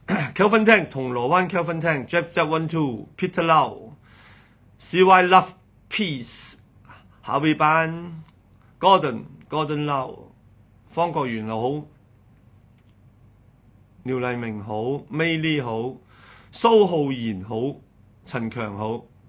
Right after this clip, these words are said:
Jackson Choi，一陣間見到你啦，Jackson。Alice Leung，邵錦培依家喺 United Kingdom，U K，晚上先睇到。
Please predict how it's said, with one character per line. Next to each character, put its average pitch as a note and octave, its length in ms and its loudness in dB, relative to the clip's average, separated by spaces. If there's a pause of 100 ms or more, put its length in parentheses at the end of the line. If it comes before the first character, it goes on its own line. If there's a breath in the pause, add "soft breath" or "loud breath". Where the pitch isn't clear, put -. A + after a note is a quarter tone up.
(140)
Jackson E3 680 -4
Choi， D#3 320 0 (120)
一 - 20 -10
陣 C#3+ 80 -6
間 C#3+ 160 -4
見 B2+ 140 -8
到 C3 80 -6
你 B2 100 -6
啦， A2+ 160 -6
Jackson。 C3 380 -10 (1120 loud breath)
Alice D3+ 280 -2
Leung， D3 380 2 (500)
邵 - 180 -10
錦 B2 380 -4
培 C3 180 -4
依 A#2 180 -8
家 D3 160 -4
喺 B2+ 380 -6 (580)
United D3 480 -4
Kingdom，U C#3+ 720 -6
K， D3+ 400 -8 (720)
晚 A#2+ 280 -6
上 A#2 220 -8
先 C3+ 180 -8
睇 A2+ 140 -10
到。 G#2+ 160 -10